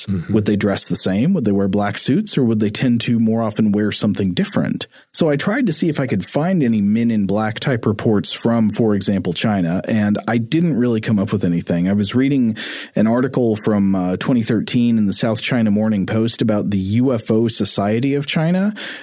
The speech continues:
Speaker 2: Uh, this article reported, quote, "Over the past ten years, there have been five thousand reports of U F Os in China." And it told the story of a man who claimed to have been abducted by an alien woman from Jupiter who had sex with him during his absence from Earth.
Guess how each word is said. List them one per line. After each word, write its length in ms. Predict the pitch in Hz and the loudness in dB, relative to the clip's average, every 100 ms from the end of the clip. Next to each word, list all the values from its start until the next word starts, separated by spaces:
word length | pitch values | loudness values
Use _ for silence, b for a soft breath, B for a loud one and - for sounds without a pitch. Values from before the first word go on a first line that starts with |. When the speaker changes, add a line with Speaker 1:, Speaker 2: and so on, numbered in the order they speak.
| - | -2
Speaker 2:
Uh, 180 | 101 101 | 0 2
this 200 | 110 143 | 0 0
article 400 | 131 120 123 113 | 0 2 2 2
reported, 540 | 107 107 131 120 107 | 0 0 2 2 2
quote, 220 | 120 110 | 0 2
"Over 200 | 104 123 | 2 0
the 80 | 117 | 0
past 340 | 147 185 - | 0 -2 -2
ten 200 | - 165 | 0 2
years, 380 | 135 135 120 117 | 4 2 2 0
there 120 | 120 | 0
have 100 | 101 | 0
been 160 | 98 104 | 2 0
five 440 | - 131 123 147 143 | 0 0 0 0 0
thousand 500 | 139 123 117 117 107 | 0 2 2 2 0
reports 540 | - 127 120 110 - | 0 0 0 0 -2
of 100 | 101 | 0
U 160 | 104 104 | 0 0
F 140 | 98 | 0
Os 300 | 98 101 95 | 0 0 0
in 120 | 92 | 0
China." 480 | - 120 104 82 98 B B B B | 0 0 0 -2 -4 B B B B
And 220 | 107 107 | 2 2
it 140 | 107 - | 0 0
told 420 | 131 131 123 110 | 0 0 0 -2
the 60 | |
story 340 | 113 160 147 139 | -2 0 2 2
of 80 | 113 | 2
a 60 | |
man 240 | 110 113 110 | 2 2 0
who 100 | 104 | -2
claimed 320 | - 110 110 | 0 2 2
to 120 | 104 | 2
have 100 | 95 | 2
been 160 | 110 104 | 0 0
abducted 640 | 90 117 131 - 160 156 | -2 -4 -4 0 0 2
by 140 | 117 104 | 2 0
an 120 | 101 | 0
alien 500 | 107 120 131 127 117 | 0 2 2 2 2
woman 280 | 117 117 107 | 2 0 0
from 200 | 104 95 | 0 0
Jupiter 520 | 107 120 151 151 156 | 0 0 0 0 0
who 160 | 123 | 0
had 220 | 98 101 87 | 0 -2 -2
sex 360 | 127 127 - | -2 -2 -2
with 140 | 131 131 | -2 0
him 260 | 143 151 | 2 2
during 380 | 120 113 110 107 | 2 2 2 2
his 220 | 101 101 | 0 -2
absence 400 | 107 110 - 104 | -2 -2 -2 -2
from 220 | - 101 | 0 0
Earth. 360 | - 107 143 | 0 0 0